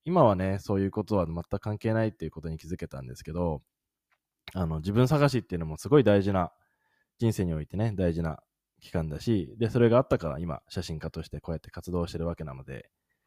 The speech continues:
まあ、でもですね、あの、まあ、一般企業一年半働いて、で、海外生活、ワーホリ、オー-、オーストラリア一年とニュージーランド一年、で、そのまま、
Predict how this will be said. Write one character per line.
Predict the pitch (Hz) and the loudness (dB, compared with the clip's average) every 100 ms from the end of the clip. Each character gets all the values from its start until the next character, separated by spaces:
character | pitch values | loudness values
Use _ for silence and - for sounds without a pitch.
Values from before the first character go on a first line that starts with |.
| _ _ - - - _ _ | _ _ -20 -20 -20 _ _
ま | 127 127 | 6 8
あ、 | |
で | 120 | 8
も | 120 - 87 - | 6 2 -6 -4
で | 95 | -2
す | 90 101 | -2 2
ね、 | 113 101 78 | 4 4 0
あ | 80 | -2
の、 | 87 85 82 78 62 - - | -2 -2 -4 -6 -10 -10 0
ま | 110 | 2
あ、 | |
一 | 101 _ | 2 _
般 | 117 110 | 4 4
企 | 120 113 | 2 4
業 | 104 87 71 - _ _ _ | 4 4 -2 -12 _ _ _
一 | 107 - | -8 -2
年 | 101 104 | 2 2
半 | 107 110 | 2 0
働 | 90 90 98 98 | 0 0 2 2
い | |
て、 | - 110 87 - _ _ - | 2 2 2 -4 _ _ -2
で、 | 113 87 - _ _ | 0 0 -8 _ _
海 | - 113 | 2 4
外 | 110 110 | 6 6
生 | 120 107 | 4 2
活、 | 95 85 90 85 82 64 - - | 2 -2 -2 -2 -4 -8 -10 2
ワ | 104 | 4
ー | |
ホ | 101 | 6
リ、 | 104 101 95 _ _ _ - | 4 4 0 _ _ _ -2
オ | 104 | 0
ー-、 | 101 | 0
オ | 92 104 | 2 2
ー | |
ス | |
ト | - | 4
ラ | 95 | 4
リ | 90 | 4
ア | |
一 | 85 - | 0 -2
年 | 90 95 | -4 2
と | 123 | 4
ニ | 98 | 4
ュ | 95 | 4
ー | |
ジ | 90 | 4
ー | |
ラ | 87 | 2
ン | |
ド | 85 | 2
一 | 85 - | -2 -2
年、 | 90 80 71 101 | -4 -4 -6 -4
で、 | 127 | -2
そ | 117 | 2
の | 101 | 2
ま | 98 | 2
ま、 | 95 90 82 | 4 2 0